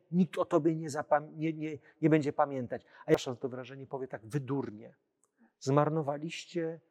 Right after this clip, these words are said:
tyle lat na autodestrukcję. Jak widzę, sztuki już nie tworzymy, wielkie utwory już powstały i to mnie niepokoi". No,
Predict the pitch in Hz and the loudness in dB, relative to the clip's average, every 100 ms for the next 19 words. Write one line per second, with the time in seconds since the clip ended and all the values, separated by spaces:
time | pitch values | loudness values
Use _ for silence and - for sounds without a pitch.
0 | _ _ _ - 175 165 151 147 - - | _ _ _ 8 10 10 10 8 6 -2
1 | - _ _ _ _ _ _ 135 143 147 | -20 _ _ _ _ _ _ -2 0 0
2 | 147 - - 165 170 170 151 - - 135 | -6 -8 4 4 4 0 -2 -2 -6 -6
3 | - - 127 113 143 147 - _ _ _ | -8 -8 -6 -6 -4 -4 -4 _ _ _
4 | _ _ - _ _ - - - 196 196 | _ _ -20 _ _ -10 2 4 4 2
5 | 190 - 170 165 - 160 135 147 135 147 | -4 -4 -6 -6 -4 -4 -2 -4 -4 -6
6 | 180 - _ _ _ _ _ _ _ _ | -8 -12 _ _ _ _ _ _ _ _
7 | - 117 156 196 196 190 175 - - 180 | -14 6 8 8 8 0 -2 -2 2 4
8 | 175 180 - - 160 - - - 139 123 | 2 -2 -4 -4 -6 -4 -2 0 2 6
9 | 131 185 - _ _ _ _ _ _ _ | 6 4 -2 _ _ _ _ _ _ _
10 | _ _ _ _ - - 202 240 190 131 | _ _ _ _ -16 8 8 10 6 2
11 | 117 131 - 120 117 117 151 _ 143 | -2 -8 -8 -8 -8 -10 -16 _ -12